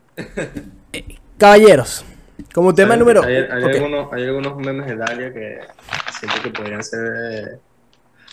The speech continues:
Speaker 1: photoshopeados y ya.
Speaker 2: Sí. O
Speaker 1: Hay
Speaker 2: sea, yo no
Speaker 1: otros que
Speaker 2: sé.
Speaker 1: no, como Chávez Clash Royale.
Speaker 2: Chávez Clash Royale
Speaker 1: Eso sí
Speaker 2: estuvo
Speaker 1: tiene que ser en
Speaker 2: increíble.
Speaker 1: Dalia.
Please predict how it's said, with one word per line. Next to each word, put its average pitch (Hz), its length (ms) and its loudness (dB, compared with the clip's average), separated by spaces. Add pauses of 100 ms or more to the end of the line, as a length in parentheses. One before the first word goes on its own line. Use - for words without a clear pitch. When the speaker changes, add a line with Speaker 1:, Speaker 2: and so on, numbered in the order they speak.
(840)
Speaker 1:
photoshopeados 110 720 -8
y - 60 -8
ya. 98 120 -10 (1160)
Speaker 2:
Sí. 135 760 -4 (580)
O - 60 -2
Speaker 1:
Hay - 40 2
Speaker 2:
sea, 208 80 8
yo 202 80 8
no 214 60 2
Speaker 1:
otros - 80 0
que - 60 0
Speaker 2:
sé. 113 60 0
Speaker 1:
no, 120 160 -6
como 113 320 -8
Chávez 139 420 -2
Clash 135 220 -6
Royale. 110 400 -8 (320)
Speaker 2:
Chávez - 280 2
Clash 175 200 4
Royale 139 320 4
Speaker 1:
Eso 127 100 0
sí - 60 -6
Speaker 2:
estuvo 143 260 4
Speaker 1:
tiene - 20 -2
que - 100 2
ser - 60 0
en 120 120 -2
Speaker 2:
increíble. 117 400 -2
Speaker 1:
Dalia. 113 180 -10